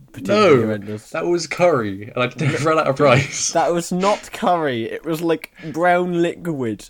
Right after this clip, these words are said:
Speaker 1: and, and peas, and then some flaky bits of chicken. <laughs>
Speaker 2: Uh, what, what
Speaker 1: Speak-
Speaker 2: do you have for breakfast? That's like
Speaker 1: Oh,
Speaker 2: a
Speaker 1: oh,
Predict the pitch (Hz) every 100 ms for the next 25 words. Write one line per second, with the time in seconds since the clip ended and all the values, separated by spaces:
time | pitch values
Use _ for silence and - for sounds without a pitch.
0 | - 143 135 147 143 135 - 156 110 113
1 | 127 - - _ 208 226 226 - 156 165
2 | 160 165 151 - 175 165 - 170 151 -
3 | - 165 147 - - - - - - _
4 | _ _ - _ _ - - - - -
5 | - - 330 233 - - - - - -
6 | - - 247 220 - - - - _ _
7 | - 104 101 98 - 196 196 175 165 151
8 | _ - 151 _ _ _ - 139 165 202
9 | 202 190 135 104 98 - 92 92 - 143
10 | 143 196 240 214 196 196 202 160 104